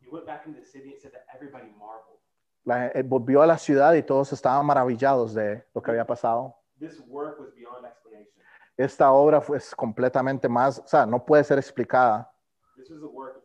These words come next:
Speaker 1: Jesus, the Son of the Most High God.
Speaker 2: Esto es la obra de Jesucristo, el más grande Hijo de Dios.
Speaker 1: So how could the people come out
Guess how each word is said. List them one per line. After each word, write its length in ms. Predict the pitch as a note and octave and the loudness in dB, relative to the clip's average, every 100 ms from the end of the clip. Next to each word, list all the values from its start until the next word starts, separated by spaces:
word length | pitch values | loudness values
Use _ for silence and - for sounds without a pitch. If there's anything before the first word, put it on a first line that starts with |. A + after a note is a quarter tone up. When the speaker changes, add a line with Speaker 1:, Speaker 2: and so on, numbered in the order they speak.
| _ | _
Speaker 1:
Jesus, 500 | A2+ A#2+ A#2+ A2 _ | _ -20 -20 -20 _
the 80 | A2 | -20
Son 120 | _ A2 | _ -20
of 80 | G#2+ | _
the 80 | |
Most 220 | G#3 - _ | _ -20 _
High 140 | - _ | -20 _
God. 440 | _ _ _ A#2+ | _ _ _ -8
Speaker 2:
Esto 300 | B2 - C3 | -8 -2 -2
es 60 | B2+ | 0
la 160 | B2+ | 2
obra 340 | A#2 B2+ C3 C3+ | 2 2 0 0
de 60 | |
Jesucristo, 760 | B2+ - - - B2+ - C3 B2 | -2 -8 -14 -8 -8 -4 -4 -4
el 120 | A#2+ G#2 | -4 -6
más 300 | A2 A#2+ A2+ | -6 -6 -6
grande 640 | A2+ A2 A2 A2 A2 B2 _ | -6 -4 -6 -6 -8 -10 _
Hijo 240 | A2 A2 A2 | -12 -8 -6
de 100 | G#2 | -6
Dios. 420 | G#2+ G#2+ _ _ _ _ - | -8 -10 _ _ _ _ -20
Speaker 1:
So 140 | D3 | -20
how 380 | - G#3+ B3+ A#3+ | -18 -14 -12 -14
could 180 | F3+ D3 | -16 -18
the 80 | C#3+ _ | -20 _
people 440 | G#3 G3+ C#3 B2 - | -20 -20 -20 -20 -20
come 220 | G#3 A3+ | -16 -16
out 300 | D3 C3+ - | -16 -20 -20